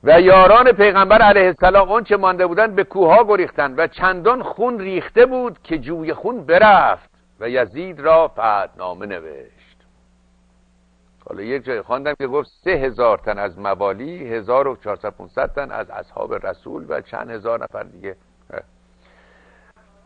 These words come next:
و روز چهارم مسلم به مزگت جامع شد و منادی فرمود زدن که کشتن و غارت برداشتم.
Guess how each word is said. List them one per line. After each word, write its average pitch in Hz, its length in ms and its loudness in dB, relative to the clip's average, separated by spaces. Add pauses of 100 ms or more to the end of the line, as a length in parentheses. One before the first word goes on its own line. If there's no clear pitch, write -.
(640)
و 147 180 6
روز 240 260 0
چهارم 180 680 6 (1500)
مسلم 160 720 -4
به 160 100 -4
مزگت 160 560 0
جامع 156 580 2
شد 147 280 -2 (160)
و 127 120 -4
منادی 143 500 0
فرمود 165 600 -2
زدن 147 440 -2
که 143 180 -10
کشتن 147 380 -4
و 147 60 0
غارت 143 400 2
برداشتم. 117 640 -2